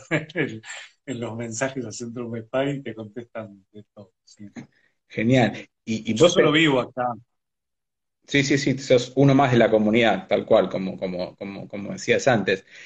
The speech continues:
Speaker 2: Este, y, y comparten, por ejemplo, hay, no sé, act-, actividades tip-, deportivas, no sé, juegan al fútbol, eh, no sé, este,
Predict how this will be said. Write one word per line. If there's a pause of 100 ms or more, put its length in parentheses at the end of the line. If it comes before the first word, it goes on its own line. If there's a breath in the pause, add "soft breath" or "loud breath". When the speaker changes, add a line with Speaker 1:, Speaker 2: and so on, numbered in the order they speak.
(200 loud breath)
Speaker 2:
Este,
y,
y
comparten,
por
ejemplo,
hay, (220 loud breath)
no
sé,
act-,
actividades
tip-,
deportivas,
no
sé,
juegan
al
fútbol, (300 loud breath)
eh,
no
sé,
este,